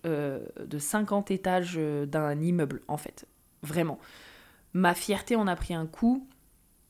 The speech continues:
Mon ego en a pris un coup. Alors là aussi, je suis en train d'expérimenter depuis, euh, deux, trois semaines la part d'ombre, du coup, qui est la fierté, et d'apprendre justement,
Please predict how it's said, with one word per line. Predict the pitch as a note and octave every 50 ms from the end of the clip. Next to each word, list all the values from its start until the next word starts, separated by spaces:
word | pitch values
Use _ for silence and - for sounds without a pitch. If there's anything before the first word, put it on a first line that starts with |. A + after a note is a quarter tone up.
| _ _ _ _ _ _ _ _ _ _ - -
Mon | G#3+ G3+ G3 F#3 F3+ F#3+ G3+
ego | A3 A#3+ A3 G3+ A#3 B3+ C4 A3+
en | G#3+ G3+
a | G3 F#3+
pris | G3 - G3+
un | F3 E3
coup. | D#3+ - - B3 - -
Alors | D#3 C3+ A#2+ G#2 B2+
là | D#3+ F3 G3 G3
aussi, | F#3+ G3 - - G#3+ G3
je | F3+ E3+
suis | D#3 - - E3+
en | D#3 D#3+
train | D#3+ - G3 F#3
d'expérimenter | F3 E3+ E3 - - - F#3+ F#3 G3 F#3+ F#3 F#3 F#3 F#3 - A3 G#3
depuis, | F3+ E3+ D#3+ - - - F#3+ F#3
euh, | D#3 D3
deux, | C#3+ C#3+ C#3+ F#3+ G#3
trois | - - - G3 F#3+
semaines | F#3+ - - G#3+ G#3 G#3 G3+ F3+ D#3+ - - - - - - - - - - - -
la | - F3 E3+ E3+
part | E3+ F3+ F3+ F3+ F3
d'ombre, | E3+ G3+ G#3+ G#3+ G3 E3+ F3 D#3 D3+
du | D3+ D3+ E3+
coup, | - G#3+
qui | G3+ - - F#3+ F3+
est |
la | D#3+ D#3 -
fierté, | - - - G#3 G3 - - - A3 A3 G#3 - -
et | F3+
d'apprendre | D#3+ C#3+ F3+ F3 - - - G3 F#3+ F#3 E3+ D#3+
justement, | D#3+ E3+ - - - F#3 F#3 G3 G3+ G3 - - - -